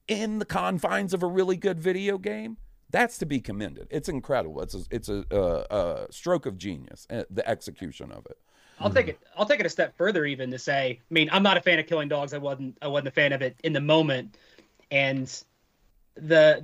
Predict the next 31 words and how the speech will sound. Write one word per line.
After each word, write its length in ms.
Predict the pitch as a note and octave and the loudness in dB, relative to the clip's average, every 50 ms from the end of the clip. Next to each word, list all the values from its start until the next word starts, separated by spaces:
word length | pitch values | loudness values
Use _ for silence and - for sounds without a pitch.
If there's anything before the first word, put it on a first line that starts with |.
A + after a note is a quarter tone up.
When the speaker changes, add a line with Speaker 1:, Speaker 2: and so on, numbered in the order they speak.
| D3 C3+ | -4 -4
Speaker 2:
the 140 | C3+ D#3 D3+ | 0 0 0
handler 420 | C#3+ D#3+ G3+ A3+ A#3+ A3 G3+ F#3+ E3 | 4 4 4 4 4 2 0 -2 -4
saying 320 | - - G3+ F#3+ F#3+ F#3 | -2 2 2 2 4 4
their 140 | E3+ E3 D#3+ | 2 0 0
name 440 | D#3 D3 C#3+ C#3+ D3 D3+ D#3+ D#3 C#3+ C#3 C3+ C3 | 0 0 -2 -2 -2 -4 -6 -8 -12 -16 -10 -2
didn't 280 | - E3+ E3 E3 F3+ E3+ | 0 0 2 0 -2 -4
necessarily 600 | E3+ E3 D#3+ - E3 C#3+ - D#3+ D#3 D#3 D3 D3 | -6 -6 -6 -6 -8 -2 0 2 2 2 0 -2
bother 400 | C#3 C3 C#3 C3+ D3+ C#3+ C#3+ C#3 | -2 0 0 2 2 0 0 -2
me 300 | C3+ C#3 C#3 C3+ C3+ - - _ _ _ _ _ _ _ _ _ _ _ _ | -2 -2 -2 -4 -6 -8 -12 _ _ _ _ _ _ _ _ _ _ _ _
at 160 | - C#3+ C#3 - | 0 0 2 0
the 80 | C3+ | -2
time. 540 | - - D3+ C3+ C3+ C3+ C3+ D3+ D#3+ D#3 - - - - - _ _ - | -6 -2 0 2 2 2 2 0 -2 -4 -8 -14 -20 -20 -20 _ _ 4
But 120 | D3 D#3 E3 | 6 8 10
where 120 | F3 E3+ | 10 10
I 60 | E3+ | 10
will 180 | E3 E3 G3 G3+ | 8 8 6 8
give 180 | G3+ G3 F3+ | 8 6 4
them 120 | D#3+ D#3 D3 | 4 0 -2
credit 380 | - - E3+ E3+ E3 D#3+ D3 | 2 4 4 6 6 4 0
is 280 | D3 C3+ C3 B2 - - _ _ _ _ _ _ - | -2 -6 -8 -10 -12 -16 _ _ _ _ _ _ -2
they 140 | C3 D#3+ E3 | -2 0 0
make 260 | D#3+ E3 E3 E3 F3+ | 2 2 2 2 2
it 140 | E3+ - E3 | -2 -4 -4
more 420 | D#3+ D#3+ D#3+ D#3+ D#3+ E3+ E3+ D#3+ | -6 -2 2 4 6 6 6 4
emotionally 1000 | D#3 D3+ D3+ D3+ D3 D3+ D#3 D3+ - - E3 D3+ D3 C#3+ C#3+ C3+ C3 B2+ A#2+ - _ _ _ _ _ _ _ _ _ _ _ _ _ _ _ _ | 2 -4 -4 -2 0 0 0 0 -2 -4 -4 -2 -2 -2 -4 -4 -6 -8 -10 -12 _ _ _ _ _ _ _ _ _ _ _ _ _ _ _ _
jarring 640 | - C3+ C#3 E3+ D#3+ E3+ D#3+ D#3+ C#3+ C#3 B2+ B2 A#2+ G#2 _ _ _ _ _ _ _ _ _ _ _ - | -6 2 6 6 8 8 8 6 4 0 -2 -8 -12 -14 _ _ _ _ _ _ _ _ _ _ _ 0
by 140 | E3+ E3 | 2 2
then 360 | D#3+ C#3 F#3 F#3 F#3 F3+ F3 E3+ | 2 4 4 4 4 2 0 -2
allowing 440 | - E3+ E3 E3+ E3 E3+ D#3+ D#3+ D#3+ | -2 0 2 2 2 2 2 0 -4
you 140 | D3 C#3+ C#3+ | -6 -8 -10
later 600 | C3+ C#3 D#3+ F3 F3 E3 D#3 C#3+ B2+ A#2+ A#2 | -4 2 4 4 6 4 4 2 -2 -6 -10